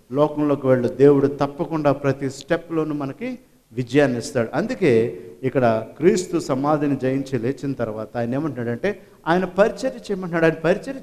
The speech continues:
చేయడానికి వాక్యం చెప్పడం ఒక్కటే పరిచర్య కాదు, వాక్యాన్ని బోధించడం ఒక్కటే పరిచర్య కాదు.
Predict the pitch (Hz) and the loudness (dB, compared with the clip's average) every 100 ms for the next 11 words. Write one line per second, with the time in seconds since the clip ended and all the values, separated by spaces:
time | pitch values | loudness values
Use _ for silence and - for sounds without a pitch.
0 | 240 226 220 220 226 214 196 - - - | 2 2 2 -2 -2 -2 -2 -10 -16 -2
1 | 151 185 254 247 233 220 - 226 208 - | -2 -2 -4 -4 -2 -4 -2 -2 -4 -4
2 | 254 269 269 254 240 233 208 165 110 - | 0 4 6 4 4 0 2 0 -2 -4
3 | - _ _ _ _ _ _ _ _ _ | -20 _ _ _ _ _ _ _ _ _
4 | _ _ _ _ _ _ _ _ _ _ | _ _ _ _ _ _ _ _ _ _
5 | _ _ _ _ - 147 196 - 254 247 | _ _ _ _ -2 0 0 2 0 0
6 | 180 190 214 226 233 214 202 233 254 262 | 2 4 4 2 -2 -4 -6 -2 2 2
7 | 233 - 214 180 123 | 0 -6 -10 -8 -8